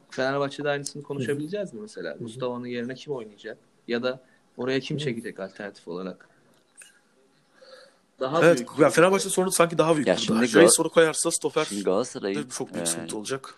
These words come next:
Speaker 3: bir, bir şeyi altını çizmek lazım. Galatasaray'ın altı tane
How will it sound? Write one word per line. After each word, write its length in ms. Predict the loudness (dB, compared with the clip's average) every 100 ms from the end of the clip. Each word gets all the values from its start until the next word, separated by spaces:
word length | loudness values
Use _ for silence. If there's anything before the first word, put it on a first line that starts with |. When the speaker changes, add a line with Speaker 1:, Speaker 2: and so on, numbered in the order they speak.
| _ _ -20
Speaker 3:
bir, 60 | -20 -16
bir 60 | -8
şeyi 280 | -2 -2
altını 500 | -2 -4 0 0 -2
çizmek 360 | -8 -4 -4 -2
lazım. 260 | -2 -4 -2
Galatasaray'ın 600 | 0 0 -4 -6 -6 -8 -8
altı 320 | 2 2 2
tane 300 | -6 -8 -8